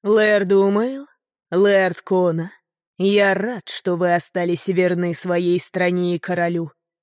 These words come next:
и не забуду того, что вы были первыми из тех, кто встал рядом". Двенадцать лет шла война.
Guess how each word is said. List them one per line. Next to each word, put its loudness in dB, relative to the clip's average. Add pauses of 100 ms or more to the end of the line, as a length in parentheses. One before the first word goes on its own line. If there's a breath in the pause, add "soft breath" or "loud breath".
(100)
и 2
не 0
забуду -2
того, -4
что -6
вы -2
были 0
первыми -4
из -2
тех, -2
кто -4
встал -2
рядом". -6 (1040)
Двенадцать -2
лет -4
шла -6
война. -8